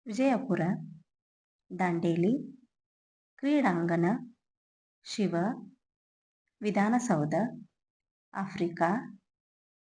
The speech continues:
ಸಿದ್ಧಾರ್ಥ್, ಕರ್ನಾಟಕ, ಅರ್ಜುನ,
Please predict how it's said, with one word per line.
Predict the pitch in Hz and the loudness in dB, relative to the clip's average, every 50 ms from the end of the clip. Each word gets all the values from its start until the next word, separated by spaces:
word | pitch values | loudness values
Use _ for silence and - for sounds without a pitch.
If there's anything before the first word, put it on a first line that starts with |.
| _ _ _ _ _ _ _ _ - | _ _ _ _ _ _ _ _ -8
ಸಿದ್ಧಾರ್ಥ್, | - 220 175 165 160 185 175 175 208 - - - - - _ _ _ _ _ _ _ _ _ _ _ _ _ _ _ - | -4 -2 -2 -2 0 -2 0 0 0 -2 -4 -10 -18 -20 _ _ _ _ _ _ _ _ _ _ _ _ _ _ _ -8
ಕರ್ನಾಟಕ, | 208 185 185 190 190 202 196 - 165 156 165 160 175 208 160 165 - - - _ _ _ _ _ _ _ _ _ _ _ _ - | -4 -2 0 2 2 2 2 0 -4 -4 -2 -2 -2 -2 -4 -8 -14 -18 -20 _ _ _ _ _ _ _ _ _ _ _ _ -10
ಅರ್ಜುನ, | 196 214 220 190 190 - 180 170 | -8 -6 -6 -6 0 0 2 2